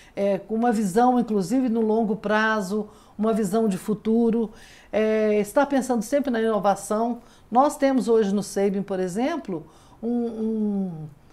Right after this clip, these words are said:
um comitê de inovação super atuante, não só um comitê de inovação.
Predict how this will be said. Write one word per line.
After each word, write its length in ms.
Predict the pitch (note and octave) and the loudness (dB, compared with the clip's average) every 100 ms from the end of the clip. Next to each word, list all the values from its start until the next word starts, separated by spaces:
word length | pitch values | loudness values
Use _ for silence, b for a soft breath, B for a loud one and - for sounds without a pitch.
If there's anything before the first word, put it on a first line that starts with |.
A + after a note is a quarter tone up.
| b b _ | b b _
um 60 | A3+ | -2
comitê 460 | C4 A#3 A#3+ B3+ C4 | 0 0 4 6 6
de 120 | G#3+ | 4
inovação 840 | A3+ G#3+ G3 - B3+ C#4+ B3 F3+ | 2 2 0 2 2 4 4 2
super 460 | - - E4+ D#4+ C4 | -4 -2 0 2 0
atuante, 580 | A#3 G3 G3 C#4 D4+ | 0 0 0 0 0
não 180 | A#3+ G4 | 0 0
só 220 | A4 D#4+ | 0 0
um 40 | D4 | 0
comitê 400 | B3 A#3+ G#3+ G3+ | 0 -2 -2 -6
de 100 | F#3 | -4
inovação. 500 | G3+ G3 F#3+ D#3+ | -6 -6 -6 -10